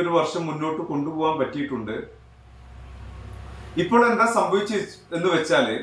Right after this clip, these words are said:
നമ്മൾ നടത്തുന്ന ഈ സ്ഥാപനം അദ്ദേഹത്തിന്, ആ ബിൽഡിങ്ങിന്റെ ഓണർക്ക് വാടകവുമായി ബന്ധപ്പെട്ട് അത് നമുക്ക്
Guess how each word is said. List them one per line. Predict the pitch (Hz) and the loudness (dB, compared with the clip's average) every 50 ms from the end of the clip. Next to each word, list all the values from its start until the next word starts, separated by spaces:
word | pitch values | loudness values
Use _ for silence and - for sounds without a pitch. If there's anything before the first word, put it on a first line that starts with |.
| - - - - - - - _ _ _ _ _ - 165 | -8 -14 -18 -20 -20 -20 -20 _ _ _ _ _ 0 2
നമ്മൾ | 185 208 240 240 | 2 4 4 4
നടത്തുന്ന | 233 214 214 208 214 202 208 214 | 4 2 2 0 0 0 0 0
ഈ | 202 - | -2 2
സ്ഥാപനം | - 165 156 156 156 - 170 147 131 131 - - - - _ - 139 - | 4 6 6 6 6 4 2 0 0 -2 -4 -8 -14 -20 _ -6 -6 -4
അദ്ദേഹത്തിന്, | 143 165 175 180 190 185 185 190 196 190 170 170 170 175 | 0 2 2 2 2 0 0 -2 -2 0 4 4 6 6
ആ | 196 - - - - 160 156 | 6 4 4 2 -4 -6 -6
ബിൽഡിങ്ങിന്റെ | 160 165 165 160 180 190 190 196 190 185 180 202 190 175 151 147 | -4 -4 -2 -2 -2 -2 0 -2 -2 -2 0 2 2 2 2 0
ഓണർക്ക് | 156 156 170 160 147 - - 123 123 120 - - - _ _ _ _ _ _ 147 160 | -2 -2 -2 -2 -4 -4 -4 -6 -6 -6 -8 -12 -16 _ _ _ _ _ _ 2 4
വാടകവുമായി | 165 185 185 185 185 208 202 208 220 220 220 220 214 214 185 185 | 6 6 6 4 2 0 0 0 0 2 2 2 2 2 0 -2
ബന്ധപ്പെട്ട് | 175 - 185 185 - - 180 - - 185 180 185 180 - - - - | -2 -2 -2 -4 -2 -4 -6 -6 -4 -4 -4 -4 -6 -10 -12 -10 -8
അത് | - 175 175 175 170 | -4 -4 -2 -2 -2
നമുക്ക് | 165 165 165 180 | -2 -2 -2 -4